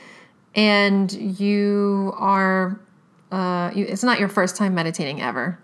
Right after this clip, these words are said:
No, if it's your first time meditating, it's a different story, right? You need, like, you probably just need to practice some certain skills.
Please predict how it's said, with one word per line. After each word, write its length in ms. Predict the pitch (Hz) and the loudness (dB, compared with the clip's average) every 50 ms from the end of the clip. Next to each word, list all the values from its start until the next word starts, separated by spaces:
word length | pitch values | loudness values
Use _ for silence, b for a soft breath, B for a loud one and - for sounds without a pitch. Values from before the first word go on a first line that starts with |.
| - | -8
No, 140 | 202 - - | -8 -6 -6
if 120 | 202 - | -6 -6
it's 100 | - 214 | -4 -2
your 100 | 262 277 | 0 2
first 180 | 262 311 302 294 | 2 2 2 2
time 140 | 285 240 214 | 2 2 4
meditating, 380 | 208 202 196 196 190 196 180 | 4 2 2 2 0 0 0
it's 100 | 180 170 | 0 -2
a 20 | - | -4
different 260 | 190 180 170 156 175 | -4 -4 -4 -6 -6
story, 280 | - - 160 160 - 175 | -6 -6 -6 -6 -6 -4
right? 260 | 165 175 185 185 208 | -4 -4 -4 -2 -2
You 100 | 208 208 | 0 2
need, 220 | 208 208 208 196 | 4 4 4 2
like, 240 | 196 170 185 180 - | 0 -2 -2 -4 -4
you 140 | - 202 214 | -2 -4 -2
probably 280 | 214 220 202 190 196 | 2 2 2 2 0
just 200 | 185 180 180 - | -2 -2 -4 -4
need 160 | 202 185 180 - | -4 -4 -2 -2
to 200 | 196 190 185 220 - | -2 -2 -2 -4 -4
practice 300 | - 190 185 - - 190 | -2 -2 -2 -2 -4 -8
some 160 | - 175 170 | -10 -8 -8
certain 220 | 170 - - - 175 | -8 -8 -10 -10 -10
skills. 480 | - - - - - 190 - - - | -12 -10 -10 -10 -10 -12 -14 -14 -16